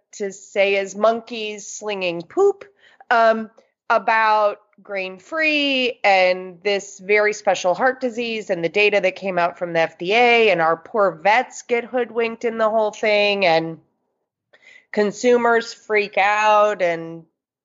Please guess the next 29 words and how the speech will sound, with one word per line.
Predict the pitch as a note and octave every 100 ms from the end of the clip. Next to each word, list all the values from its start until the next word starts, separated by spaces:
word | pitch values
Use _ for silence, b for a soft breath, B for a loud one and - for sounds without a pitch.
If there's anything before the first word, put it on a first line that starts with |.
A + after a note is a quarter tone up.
| _ _ _ _ _ _ _
there's | G#3 F#3
all | F#3 F3+
sorts | G#3 F3+
of | F#3 - _ _ _ _
craziness. | - G3+ G3 G3 G3 F#3 F3+ F#3 - b b
And | - A3
so | C4
I | B3
wanted | B3+ D#4 D4+
to |
invite | C#4+ B3+ B3 A3
Ryan | A3 G3+ G3
on | G3 F#3+ F#3 F#3
to | - G3 F#3+ F#3 F#3+
chat | F#3+ B3+ A#3
with | A#3
us | G#3 G3+
about | G3+ F#3+ F3
that | F3+ E3 D#3+ D#3 - _
so | - A3 G3+
that | G3 F#3+ F#3 F#3
maybe | G#3+ G#3+ A3
we | G#3 G3+
have | G3 G3 F3+ -
a | G3+
little | F#3+ G#3
more, | G3+ G3+ G3 F#3+ F#3 F#3 F#3 F3+ _ _ _ _ _ -
uh, | F#3+ F3+
settled | - - C4+ A3+ F#3+ F3+ F#3 G3